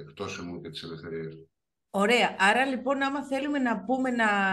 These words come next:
Speaker 2: να, να αποτιμήσουμε την πορεία μέχρι τώρα της εφαρμογής και την αποδοχή που, που
Speaker 1: Μμμ.
Speaker 2: έχει, πώς θα, πώς
Speaker 1: Ε,
Speaker 2: τοποθετούμαστε
Speaker 1: ε,
Speaker 2: εδώ;
Speaker 1: έχουμε φτάσει να έχουμε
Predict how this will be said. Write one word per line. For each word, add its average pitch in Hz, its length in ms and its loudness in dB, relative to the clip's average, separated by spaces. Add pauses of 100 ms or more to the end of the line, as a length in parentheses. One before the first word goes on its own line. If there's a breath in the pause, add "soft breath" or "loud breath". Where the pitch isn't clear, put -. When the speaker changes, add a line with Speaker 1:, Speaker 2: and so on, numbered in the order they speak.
(220)
Speaker 2:
να, 196 460 -2
να 202 140 2
αποτιμήσουμε 214 760 2
την 233 160 -2
πορεία 214 380 6
μέχρι 247 320 -2
τώρα 240 280 2
της - 120 -6
εφαρμογής 196 680 0
και 233 120 -6
την 208 200 -2
αποδοχή 185 1080 2
που, 185 260 0
που 185 120 2
Speaker 1:
Μμμ. 170 320 2 (240)
Speaker 2:
έχει, 208 460 2 (340)
πώς 302 200 0
θα, 226 240 -2 (640)
πώς 247 300 2
Speaker 1:
Ε, 240 40 -2
Speaker 2:
τοποθετούμαστε 170 720 -6
Speaker 1:
ε, 170 120 -6
Speaker 2:
εδώ; - 160 0
Speaker 1:
έχουμε 135 320 2
φτάσει 127 480 2
να 113 140 2
έχουμε 117 340 -2